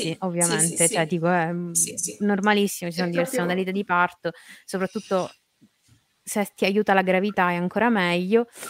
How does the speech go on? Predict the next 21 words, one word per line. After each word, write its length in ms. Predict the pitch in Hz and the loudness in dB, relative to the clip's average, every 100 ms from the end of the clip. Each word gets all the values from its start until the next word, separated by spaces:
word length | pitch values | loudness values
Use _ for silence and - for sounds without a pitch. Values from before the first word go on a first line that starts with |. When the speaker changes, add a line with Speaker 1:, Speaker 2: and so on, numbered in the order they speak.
| - _ | -16 _
Speaker 2:
Detto 360 | 202 220 - 262 | -2 -2 4 6
questo, 560 | 254 - - 220 - _ _ | 6 4 0 -2 -2 _ _
purtroppo 500 | 214 220 - 220 - | -6 -4 0 0 0
il 100 | 190 | -4
fio 340 | - - 202 190 | -4 -8 -4 0
di 100 | 196 | 0
Lena 260 | 196 185 | 0 0
era 180 | 175 170 - | -2 -4 -6
podalico, 600 | - 190 185 180 190 - | -4 -2 0 0 -2 -4
non 320 | 196 196 208 214 196 196 185 | -2 -2 0 -2 -2 -4 -4
nasceva, 880 | 175 170 - 202 180 160 175 180 196 - - - _ _ _ | -4 -6 -6 -2 -2 0 -2 -2 -4 -12 -20 -20 _ _ _
eh, 380 | 175 175 165 160 | -4 -2 -2 -4
esattamente 760 | 190 - 202 202 202 196 180 | -8 -6 -4 -2 -2 -2 -6
come, 220 | 175 185 | -6 -6
mm, 440 | 170 170 175 175 180 | -8 -12 -14 -12 -8
non 260 | 196 190 170 | -8 -8 -8
Balon, 380 | 160 160 151 - - _ | -8 -8 -10 -12 -20 _
come, 180 | 190 180 | -6 -4
esattamente 440 | 180 - 214 208 | -6 -2 0 2
come 180 | 190 254 | 4 4
Balon. 580 | 220 240 240 277 277 277 | 6 8 8 8 6 4